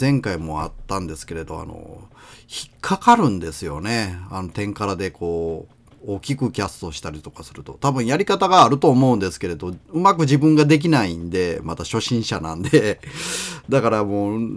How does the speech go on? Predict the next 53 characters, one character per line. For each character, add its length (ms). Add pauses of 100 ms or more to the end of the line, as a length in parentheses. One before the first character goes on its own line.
(300)
毛 120
針 280
が 120
ね、 160
も 140
う 20
新 280
作 220
の 120
毛 100
針 200
と 80
い 20
う 20
か 40
自 140
分 120
で 120
作 180
っ 20
た 160
ん 60
で 100
す 80
け 60
れ 100
ど 100
も、 160
そ 140
れ 80
が 100
ど 180
ん 80
ど 80
ん 140
な 140
く 120
な 120
っ 60
て 100
い 80
く 80
の 160
が 220
も 560
う 40
本 140
当 100
に 60
辛 300
く 140
っ 20
て。 380